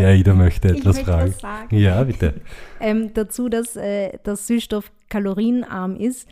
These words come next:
Speaker 2: muss man natürlich auch erwähnen, dass, äh, eben dadurch, dass, äh, süße Sachen im Mund schon einen Prozess auslösen, der die Insulinproduktion anregt, ähm, wird, äh,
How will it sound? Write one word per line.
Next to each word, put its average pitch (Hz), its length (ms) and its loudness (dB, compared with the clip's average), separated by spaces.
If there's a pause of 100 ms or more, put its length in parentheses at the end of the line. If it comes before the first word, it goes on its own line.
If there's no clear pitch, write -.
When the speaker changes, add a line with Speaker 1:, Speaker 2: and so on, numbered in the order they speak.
(300)
Speaker 2:
muss 214 180 -2
man 202 100 -4
natürlich 208 400 -6
auch 180 120 -8
erwähnen, 196 460 -6
dass, 185 260 -10
äh, 180 320 -8 (340)
eben 202 240 -4
dadurch, 220 380 -2
dass, 208 320 -6
äh, 180 400 -4 (240)
süße 233 500 -2
Sachen 233 640 -6 (100)
im 220 160 0
Mund 240 380 4
schon 202 240 -6
einen 196 420 -6
Prozess 196 460 -4
auslösen, 190 600 -4
der 190 120 -6
die 202 160 -8
Insulinproduktion 196 1040 -2
anregt, 220 720 -4 (600)
ähm, 202 440 -2
wird, 202 500 -4
äh, - 280 -18